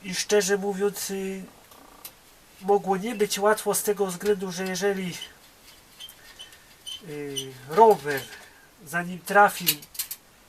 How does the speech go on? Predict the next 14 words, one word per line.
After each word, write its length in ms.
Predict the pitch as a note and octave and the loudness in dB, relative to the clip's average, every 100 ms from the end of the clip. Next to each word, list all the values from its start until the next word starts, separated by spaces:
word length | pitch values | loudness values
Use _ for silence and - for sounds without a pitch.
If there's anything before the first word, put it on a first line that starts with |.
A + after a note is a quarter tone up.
| _ - - _ _ | _ -20 -20 _ _
na 100 | D#3+ | -8
skup 380 | C#3+ - A3+ A3+ | -8 -8 -10 -8
złomu, 600 | G#3 G3 F#3 D#3+ F3 G#3 - - - - - - - - - | -6 0 0 0 -4 -6 -8 -20 -20 -20 -20 -20 -20 -20 -8
przeleżał 600 | - G#3 A#3 A#3+ G#3 F3+ | 2 4 6 6 4 2
tam 300 | - E3 C#3+ - - - _ _ - - _ | 2 -2 -2 -12 -20 -20 _ _ -20 -20 _
jakiś 420 | F3 F#3+ F#3 D#3 - | -10 -10 -10 -10 -2
czas 460 | F#3+ F3 - - - - | 2 2 -2 -10 -16 -14
pod 220 | E3 - - - - - - - - - | -10 -10 -12 -18 -18 -20 -20 -20 -20 -20
gołym 480 | C3 G3+ G3+ F3+ D#3+ | 6 8 8 2 -8
niebem, 480 | D#3+ D3 E3 G3+ G#3 - - - - - - - - - - - - _ - - - - - - - - _ - - - _ - - - _ - | -8 -6 -6 -6 -10 -20 -20 -20 -20 -20 -20 -20 -20 -20 -20 -20 -20 _ -20 -20 -20 -8 -6 -6 -10 -20 _ -20 -20 -20 _ -10 -10 -10 _ -6
a 160 | - F#3+ | 0 0
to 300 | - G3 F#3+ | 0 -2 -2
spowodowało 720 | - G3 F#3 F3+ F#3 G3 F#3 | -6 -8 -6 -6 2 2 2
korozję 720 | - F3 E3+ D#3 D#3+ F#3+ A3 | -2 -2 -2 -2 -2 -2 -2